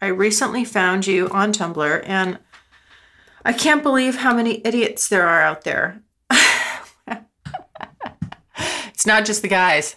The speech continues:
that are idiots. Trust me, sweetheart. This is a gal, by the way. Um, yeah, you know, I mean, uh, <sighs> I found this, it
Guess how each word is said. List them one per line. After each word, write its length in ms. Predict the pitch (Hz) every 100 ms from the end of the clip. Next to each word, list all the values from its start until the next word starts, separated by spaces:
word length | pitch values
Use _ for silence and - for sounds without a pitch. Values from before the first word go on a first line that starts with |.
| -
that 120 | 175
are 80 | 165
idiots. 440 | 156 147 151 -
Trust 240 | - 180 -
me, 120 | 160
sweetheart. 500 | - 151 175 151 -
This 200 | 220 226
is 100 | 247
a 60 | 240
gal, 480 | 196 175 160 160 _
by 180 | 208 160
the 120 | -
way. 300 | - - - _ _ _ _
Um, 640 | 233 226 220 220 214 214 _ _ - _ _ _ _ - - _
yeah, 360 | - 269 262 214
you 100 | 269
know, 240 | 262 254
I 140 | - 247
mean, 400 | 247 233 214 -
uh, 540 | 220 208 190 190 185 185 - _ _ _ _ _ _ _ _ _ _ _ _ _
<sighs> 40 | - - - - _ _ _ 226
I 60 |
found 320 | 220 254 262 247
this, 240 | 214
it 80 | -